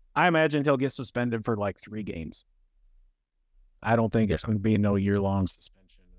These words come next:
Speaker 2: Fir-, first four games are Tennessee, Carolina, Green Bay, Tampa Bay. So, uh, I mean, with, if he had four games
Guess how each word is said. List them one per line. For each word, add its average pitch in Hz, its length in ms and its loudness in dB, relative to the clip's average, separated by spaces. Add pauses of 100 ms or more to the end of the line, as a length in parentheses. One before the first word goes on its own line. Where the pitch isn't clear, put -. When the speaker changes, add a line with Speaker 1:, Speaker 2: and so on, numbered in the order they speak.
(340)
Speaker 2:
Fir-, 117 300 4
first 120 360 2
four 135 220 4
games 110 400 2
are 87 160 0
Tennessee, 104 600 -2
Carolina, 90 720 -2
Green 87 260 -2
Bay, 85 360 0 (180)
Tampa - 280 -8
Bay. - 240 -20 (760)
So, 87 540 2 (600)
uh, 78 280 -2
I - 140 -8
mean, 87 260 -2 (220)
with, 98 180 -4 (120)
if 98 100 -6
he 127 100 4
had 104 100 2
four 120 240 -4
games 120 480 -2